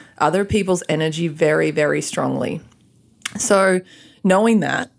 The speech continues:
and also knowing how impacted I am by my surroundings, that's also been something very important to me. I like my house, my office, my space to be a certain way to make me feel comfortable and safe. And when I'm not fe-, when I'm feeling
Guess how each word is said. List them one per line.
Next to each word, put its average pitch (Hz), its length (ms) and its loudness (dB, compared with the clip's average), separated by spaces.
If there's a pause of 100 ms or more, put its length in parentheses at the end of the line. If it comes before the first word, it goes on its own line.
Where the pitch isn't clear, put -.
(260)
and 185 160 4
also 196 300 2
knowing 175 540 0
how 170 500 -2
impacted 165 560 -2
I 156 180 0
am 151 240 -2
by 151 160 0
my 151 140 -2
surroundings, 151 800 -2
that's - 180 -2
also 165 300 -2
been 165 160 0
something 156 340 -2
very 147 300 -2
important 151 400 -2
to - 100 -6
me. - 160 0
I - 120 -2
like 156 360 -2
my 147 420 -2 (440)
house, - 440 -2
my 151 240 -2
office, 151 400 -2
my 156 120 0
space - 540 -2
to - 120 -6
be 147 440 0
a 165 60 -4
certain 147 640 0 (440)
way 208 340 4
to 175 160 0
make 151 180 0
me 156 160 -2
feel 143 560 0
comfortable 165 520 0
and - 180 -6
safe. 151 480 -2
And 160 160 0
when 160 140 0
I'm 160 180 2
not 175 240 0
fe-, - 240 -4
when 185 180 2
I'm 220 140 2
feeling 185 520 0